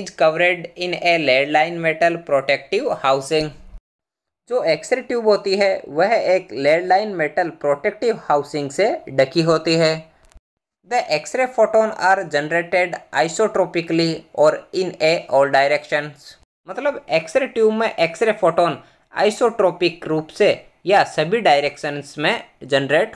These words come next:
होते हैं। The housing is designed to limit the beam to window, मतलब housing को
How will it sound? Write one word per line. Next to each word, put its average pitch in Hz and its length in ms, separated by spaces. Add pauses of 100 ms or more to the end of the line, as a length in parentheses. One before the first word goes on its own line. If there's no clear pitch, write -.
(120)
होते 151 240
हैं। 147 380 (580)
The 226 100 (100)
housing 165 500 (100)
is 208 140 (200)
designed 190 440 (160)
to 202 120
limit 185 500
the 254 80 (160)
beam 196 200 (140)
to 202 80 (220)
window, 160 340 (520)
मतलब 262 340
housing 160 560
को 220 180